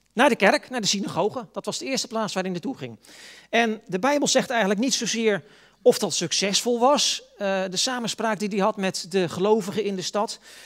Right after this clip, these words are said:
Daar, dat laat de Bijbel een beetje in het midden. En hij gaat vervolgens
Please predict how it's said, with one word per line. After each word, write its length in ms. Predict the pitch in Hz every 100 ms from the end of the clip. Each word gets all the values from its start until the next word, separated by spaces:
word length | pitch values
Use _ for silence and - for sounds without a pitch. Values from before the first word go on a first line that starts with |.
| - -
Daar, 480 | 220 185 180 170 -
dat 140 | 175
laat 160 | 214 185
de 80 | 185
Bijbel 300 | 208 196 190
een 60 |
beetje 320 | 190 180 -
in 80 | 170
het 100 | 139
midden. 380 | 139 160 196 294 - - - - -
En 120 | 240
hij 100 | 247
gaat 220 | 262 233
vervolgens 1000 | 190 147 269 330 175 185 277 - -